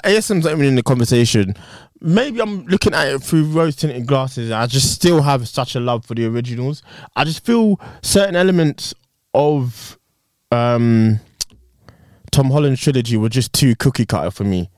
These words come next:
As it, I just can't get past that. And I, I don't,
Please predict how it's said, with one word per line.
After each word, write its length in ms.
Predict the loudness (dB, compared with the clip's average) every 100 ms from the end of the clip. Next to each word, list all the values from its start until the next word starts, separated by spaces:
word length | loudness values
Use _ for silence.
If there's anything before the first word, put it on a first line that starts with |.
| _ _ _ _
As 160 | -8 -8
it, 80 | -6
I 100 | -4
just 180 | -4 -6
can't 300 | -2 -2 -2
get 140 | -6
past 320 | -4 -4 -4
that. 180 | -6 -8 -10 -20 -8
And 220 | -2 -2 -2
I, 60 | -4
I 40 |
don't, 500 | -2 0 2 0 -2